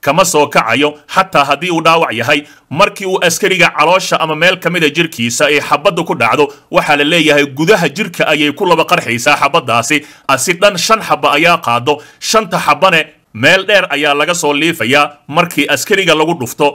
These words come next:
boqolkiiba sagaashan kama kacayo ayaa la leeyahay. Yahuudda madaxii ayay gacanta saarteen, qorigaani ayay hadda bannaan ka keeneen Al-Qasam.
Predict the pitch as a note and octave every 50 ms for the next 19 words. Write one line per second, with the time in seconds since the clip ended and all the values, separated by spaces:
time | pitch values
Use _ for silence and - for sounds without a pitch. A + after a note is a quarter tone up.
0 | - _ _ _ - B2 D3 C#3 - - F3 E3+ E3+ - D3 D3 C#3+ C#3 - D3
1 | C#3 D3+ E3+ F#3 F3 - D#3 D3 - D3 D3 E3+ E3 - F3+ D#3+ D#3+ D3 D3 D3
2 | D3+ D#3 E3 D#3 D#3+ E3 E3+ C#3 A2+ A2+ A#2+ C#3+ D3 C#3+ - - _ - B2+ C#3
3 | C3 A#2+ D#3 F#3+ F#3+ D3+ D3+ D3+ E3+ F#3+ F#3 E3+ D#3 C#3+ C#3+ C#3+ C#3+ D3 C#3 C#3+
4 | D#3 D3 D#3+ E3 - F3 F3 - A2 A2+ A#2+ - C#3+ D3 D3 C#3+ - _ _ _
5 | - - G3+ G3 F#3 F3 D3+ C#3+ C#3+ C#3+ D3 - D3+ D3 C#3+ D3 D3 E3 E3+ D#3+
6 | C#3+ C3+ C#3+ D#3+ E3 E3 D#3+ F3 E3 - - A2+ A2+ A#2+ C#3+ C#3+ C#3+ A#2 A2 A2+
7 | - D3+ - - D3 D3 D3